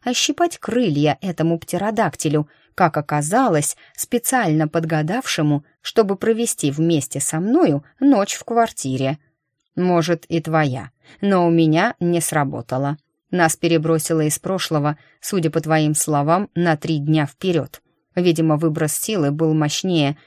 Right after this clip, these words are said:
чем могли удержать направляющие пентаграммы. Вот точка переноса и исказилась". "Это они ещё так договорятся, до того, чем же меня так напугал Лим, что я сдетонировала", пронеслось в мозгу.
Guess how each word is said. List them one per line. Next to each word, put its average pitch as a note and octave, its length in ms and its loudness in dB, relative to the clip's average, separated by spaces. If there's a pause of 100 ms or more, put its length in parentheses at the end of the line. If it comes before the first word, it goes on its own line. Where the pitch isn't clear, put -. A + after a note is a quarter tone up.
(120)
чем E3 260 0
могли D#3+ 280 2
удержать D3+ 640 0 (220)
направляющие D#3 880 0
пентаграммы. D3 840 0 (340)
Вот E3+ 420 0
точка D#3 400 -2
переноса D#3+ 600 0
и E3+ 260 0
исказилась". C#3+ 840 -2 (600)
"Это F#3+ 240 0
они F#3 320 0
ещё F3+ 240 -4
так F3+ 260 -2
договорятся, E3+ 800 0 (240)
до F#3+ 140 2
того, F#3 520 2
чем A3+ 360 -2
же A3 140 -2
меня G#3 320 0
так - 280 -4
напугал E3 540 0
Лим, D#3+ 380 0 (120)
что - 240 -2
я E3 380 2
сдетонировала", D3+ 1080 0 (280)
пронеслось E3 640 0
в D#3 80 -2
мозгу. D#3+ 500 -4